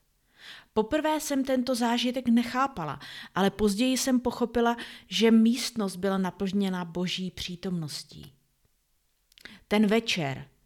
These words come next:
jsme viděli mimořádné zázraky uzdravení. Pochopila jsem, že tam, kde je boží přítomnost, se později ukáže i boží síla,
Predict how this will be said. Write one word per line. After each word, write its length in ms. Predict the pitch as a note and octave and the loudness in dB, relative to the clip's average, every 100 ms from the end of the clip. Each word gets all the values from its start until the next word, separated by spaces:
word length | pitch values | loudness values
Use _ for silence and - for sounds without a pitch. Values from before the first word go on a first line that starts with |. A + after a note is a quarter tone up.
| _ | _
jsme 280 | - - F#3+ | -12 -2 2
viděli 340 | F#3 G3 G#3 | 2 2 2
mimořádné 800 | G3+ G3+ G3 G3 G3 F#3 F#3 F#3 | 4 4 4 4 2 2 0 -2
zázraky 540 | F3 F3 F3 F3+ F3 - | -2 -2 -2 -4 -4 -6
uzdravení. 800 | E3+ D#3+ F3 D#3 D3+ C3+ C3+ - _ _ - - - - | -6 -6 -6 -6 -6 -8 -10 -14 _ _ -20 -20 -20 -6
Pochopila 540 | - G3 B3 A#3+ A#3 A3+ | -2 2 0 2 2 2
jsem, 480 | - A#3+ A3+ A#3+ A#3+ - - | 2 0 2 2 -2 -12 -10
že 180 | - G#3 | 2 2
tam, 420 | G3+ A3 A#3 C4+ | 2 2 4 4
kde 200 | A3+ A#3+ | 4 6
je 140 | B3+ B3 | 8 6
boží 380 | G3+ A3 G#3+ | 6 4 2
přítomnost, 880 | A#3 - G#3 G#3 G#3+ F3+ D#3 C#3 - - - - _ | 0 0 -4 0 0 0 -4 -8 -14 -20 -20 -20 _
se 180 | - G3+ | -4 -4
později 540 | - A#3 G3+ G#3+ G3+ | 2 2 4 2 2
ukáže 500 | G3 - F#3+ F#3 F3+ | 0 -2 0 0 -2
i 140 | - | -6
boží 340 | F3 E3+ E3+ F3+ | -4 -4 -4 -6
síla, 480 | - F#3 F3 D#3 | -8 -8 -8 -10